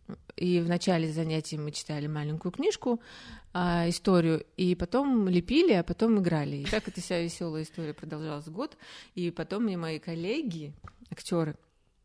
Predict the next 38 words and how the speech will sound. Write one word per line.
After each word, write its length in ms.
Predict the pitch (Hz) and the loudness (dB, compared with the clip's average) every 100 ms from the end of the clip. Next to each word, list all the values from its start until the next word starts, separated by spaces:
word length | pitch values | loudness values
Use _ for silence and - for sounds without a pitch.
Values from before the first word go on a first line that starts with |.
| _ _ - | _ _ -12
стали 280 | - 185 190 | -2 2 2
говорить 380 | 170 170 180 208 | 4 2 2 0
о 60 | |
том, 160 | 170 175 | -2 -4
что: 420 | 180 175 165 160 | -6 -4 -4 -4
"Оля, 140 | - 147 | -2 -4
а 40 | |
че 140 | 139 - | -4 -6
ты 100 | 339 | -4
вообще 220 | 185 165 | -4 -6
там 220 | 156 147 | -8 -10
сидишь? 340 | 147 175 151 - _ | -10 -8 -10 -12 _
Ты 80 | - | -12
же 100 | 175 | -8
актриса, 400 | 185 - 180 156 | -8 -8 -10 -8
сделай 360 | 147 160 196 165 | -8 -6 -4 -6
что-нибудь. 600 | - 156 147 143 143 - _ _ _ _ _ - | -8 -8 -8 -10 -14 -20 _ _ _ _ _ -2
Ну, 140 | 175 | -2
такой 280 | 165 156 147 | -2 -8 -6
театр 380 | - 151 147 143 | -2 -2 -2 -10
сделай". 320 | 151 160 143 | -10 -8 -10
Я 60 | |
говорю: 180 | 147 147 | -12 -6
"Ну 80 | 165 | -4
че, 140 | 165 165 | -2 -4
какой 220 | - 165 | -6 -6
театр? 300 | - - 147 | -4 -6 -8
Это 80 | 147 | -14
же 80 | - | -14
пластилин. 680 | 160 160 - 180 170 - - - - | -12 -12 -6 -4 -2 -4 -6 -10 -10
Какой 100 | 180 208 | -6 -2
пластилин? 480 | 180 185 214 196 175 | -2 0 0 0 0
Это 120 | 185 | -2
что 160 | - | 6
это 160 | 220 220 | 6 6
будет 140 | - 240 | 0 0
за 60 | |
театр 420 | 208 185 220 - | 0 0 0 0